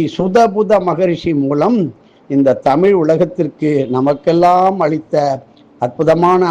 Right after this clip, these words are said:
ஆலயம் முப்பேடு. இப்படி மூல நட்சத்திரத்தில் பிறந்தவருக்கும் ஆயுட்காலம் முழு-, முழுவதும் வழிபட வேண்டிய அற்புதமான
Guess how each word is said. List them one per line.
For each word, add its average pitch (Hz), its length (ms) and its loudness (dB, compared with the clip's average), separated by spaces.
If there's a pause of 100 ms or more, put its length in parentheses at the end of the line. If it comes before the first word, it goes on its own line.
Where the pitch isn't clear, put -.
ஆலயம் 143 460 0
முப்பேடு. 113 420 -4 (760)
இப்படி 208 300 2
மூல 226 280 2
நட்சத்திரத்தில் 208 720 -6
பிறந்தவருக்கும் 214 680 -4 (260)
ஆயுட்காலம் 196 760 0
முழு-, 180 300 0 (100)
முழுவதும் 196 640 0
வழிபட 180 360 -2
வேண்டிய 156 340 -4
அற்புதமான 143 520 -2